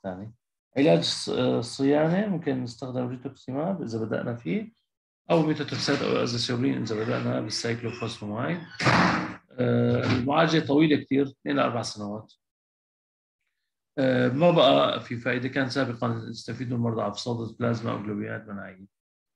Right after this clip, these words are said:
حاليا ما في أي فائدة. التهاب الأوعية العديد الحبيبي بالحميضات، أو بسموها متلازمة تشارج ستراوس.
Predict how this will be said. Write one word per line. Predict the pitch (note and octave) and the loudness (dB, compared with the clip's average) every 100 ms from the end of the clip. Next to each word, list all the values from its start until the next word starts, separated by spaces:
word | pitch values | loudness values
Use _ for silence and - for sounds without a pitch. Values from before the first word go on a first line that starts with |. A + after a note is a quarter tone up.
| _ A#2+ | _ -2
حاليا | B2+ B2 | 0 0
ما | A2+ | -2
في | - - | -6 -8
أي | A#2 | -8
فائدة. | - - G2 G#2 _ _ _ _ _ _ _ _ _ | -8 -12 -12 -18 _ _ _ _ _ _ _ _ _
التهاب | A#2+ D#3 D#3+ | 0 4 6
الأوعية | D3 D3+ C#3+ | 6 6 6
العديد | C#3 C3 C#3+ A#2+ | 4 4 2 0
الحبيبي | A#2 - A#2+ B2 A#2 A#2 | -10 -6 -2 -2 0 -2
بالحميضات، | A2 A#2 - A#2+ A#2 D3 E3+ F3 - _ _ _ - | -2 -8 -4 -2 0 2 2 0 -8 _ _ _ -8
أو | |
بسموها | A#2+ C3 C3 B2 | -4 -2 -2 -2
متلازمة | A#2+ B2 A#2+ A#2+ | -2 -2 -2 -4
تشارج | C3+ B2 B2 | -2 -2 -4
ستراوس. | A#2 C#3 E3 F#3+ - - | -4 -2 -2 -2 -6 -18